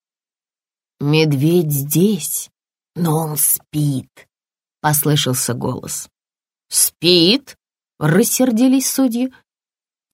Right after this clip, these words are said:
«Это наша вина», признался учёный. «Этот медведь только что вернулся из космического путешествия. Он выходил в открытый космос,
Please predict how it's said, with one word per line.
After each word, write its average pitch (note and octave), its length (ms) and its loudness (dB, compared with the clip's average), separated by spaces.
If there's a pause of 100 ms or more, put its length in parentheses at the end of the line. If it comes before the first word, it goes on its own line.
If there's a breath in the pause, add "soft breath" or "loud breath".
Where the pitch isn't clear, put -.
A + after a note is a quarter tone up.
«Это G3 360 0
наша C3+ 520 0
вина», - 480 -8 (420)
признался C3+ 580 0
учёный. B2+ 540 -6 (560)
«Этот D3+ 540 0
медведь D3+ 640 2
только G#3 500 0
что - 260 -4
вернулся D3+ 760 0
из D3+ 180 0
космического C#3+ 920 -2
путешествия. E3+ 920 -6 (440)
Он F3+ 300 2
выходил D#3+ 540 0
в D3+ 60 2
открытый D3+ 640 0
космос, C#3+ 800 -4